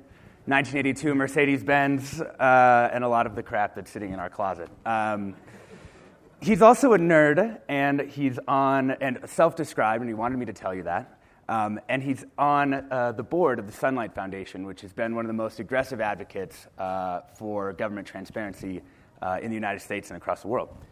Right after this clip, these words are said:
Um, these two guys combined, uh, provide an incredible opportunity for us to explore the idea of transparency.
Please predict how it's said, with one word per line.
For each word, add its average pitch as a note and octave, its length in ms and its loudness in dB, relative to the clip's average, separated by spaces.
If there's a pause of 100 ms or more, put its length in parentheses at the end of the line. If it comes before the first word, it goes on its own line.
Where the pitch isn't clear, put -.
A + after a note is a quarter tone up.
(500)
Um, D3 280 2 (160)
these A3 140 -2
two B3+ 100 0
guys G3 200 6
combined, B2+ 640 0 (240)
uh, G#2+ 400 -4 (140)
provide B2 320 2
an B2 80 -4
incredible B2 640 -2
opportunity A2 500 -4
for G#2+ 160 -6
us G#2 180 -2
to - 40 -10
explore C#3 320 -2
the B2+ 100 0
idea G#2 540 -4 (340)
of A2+ 120 -8
transparency. G2 800 -8